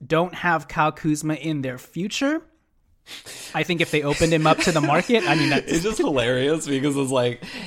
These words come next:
Speaker 2: it's like they just gave him this massive extension this past <laughs> summer. And it's like now,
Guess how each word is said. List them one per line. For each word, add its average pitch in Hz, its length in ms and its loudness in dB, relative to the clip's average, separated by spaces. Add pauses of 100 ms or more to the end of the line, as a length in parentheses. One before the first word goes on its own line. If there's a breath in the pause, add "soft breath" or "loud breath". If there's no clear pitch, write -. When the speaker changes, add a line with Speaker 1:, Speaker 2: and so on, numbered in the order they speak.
(120 loud breath)
Speaker 2:
it's 156 180 0
like 151 220 4
they 147 120 6
just 165 240 -2
gave 127 240 2
him 156 160 2
this 135 160 0
massive 127 520 -2
extension 127 680 -2
this 131 180 -2
past 123 260 0
<laughs> - 180 -2
summer. - 200 2
And 247 80 4
it's 226 140 2
like 185 240 2
now, 175 320 4